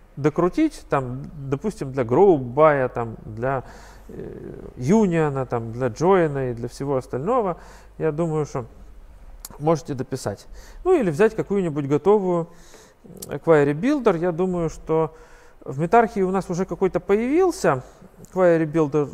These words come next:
для Postgres, но он еще, э, я не знаю, насколько он, э, готов. Скоро будет, э, я думаю, что нормальный.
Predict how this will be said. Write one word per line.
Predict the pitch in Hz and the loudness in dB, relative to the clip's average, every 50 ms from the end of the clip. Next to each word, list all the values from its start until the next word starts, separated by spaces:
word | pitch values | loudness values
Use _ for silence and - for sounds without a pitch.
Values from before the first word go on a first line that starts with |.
| - - - | -12 -18 -14
для | 151 143 139 156 | -10 -2 -2 -2
Postgres, | - - 151 139 135 139 147 139 135 120 117 - - 160 | -2 0 -4 -4 -2 0 0 2 2 0 0 -2 -8 -8
но | 123 139 202 240 226 | -6 -4 -4 -2 -2
он | - 196 202 190 | 0 -2 -2 -2
еще, | 175 - - 190 180 - - - - - - - - - - - | -4 -4 -4 -4 -6 -6 -6 -16 -20 -20 -20 -20 -20 -20 -14 -8
э, | - 165 156 | -6 -4 0
я | 160 170 | 0 0
не | 180 175 | 0 0
знаю, | 160 151 160 143 135 135 | 0 0 0 0 0 -2
насколько | 135 139 135 - 165 147 - 147 | -4 -6 -4 -2 -2 -2 0 -2
он, | 139 135 135 135 - - - - - - | -2 -4 -4 -8 -12 -18 -20 -20 -20 -20
э, | - - - - - 147 | -14 -12 -12 -10 -8 0
готов. | 139 160 - - 311 370 370 370 - - - - - - _ _ _ _ _ _ _ _ | 0 0 2 4 4 4 4 2 -2 -18 -20 -20 -20 -20 _ _ _ _ _ _ _ _
Скоро | - - 208 240 233 196 | -2 4 6 6 6 6
будет, | 135 127 165 196 185 180 175 - - - | 4 2 -2 0 0 0 -2 -4 -10 -6
э, | 160 151 147 143 | -4 -4 -2 -2
я | 135 127 | -2 -2
думаю, | 127 151 160 156 151 147 | -2 -4 -4 -2 -4 -4
что | - - 147 | -6 -6 -6
нормальный. | 143 139 131 120 107 101 95 98 92 - | -4 -4 -2 -2 -2 -4 -4 -6 -10 -14